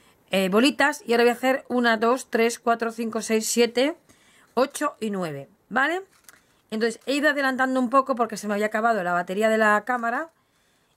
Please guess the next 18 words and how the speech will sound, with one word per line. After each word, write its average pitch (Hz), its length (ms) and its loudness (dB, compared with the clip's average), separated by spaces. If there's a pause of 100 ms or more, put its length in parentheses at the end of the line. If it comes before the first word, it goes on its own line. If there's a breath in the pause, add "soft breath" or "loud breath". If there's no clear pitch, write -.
(160)
Y 262 280 -2
la 202 160 0
verdad 202 240 4
es 269 60 -2
que 254 140 -4
también 226 420 -2
cuando 185 260 -6
estás 240 200 -8
pendiente 247 320 0
de 233 100 2
la 214 120 2
cámara, 233 460 -4 (280)
pues 196 180 -8
no 208 140 -2
trabajas 185 440 -2
igual 170 240 -2
de 202 80 0
rápido. 175 440 -4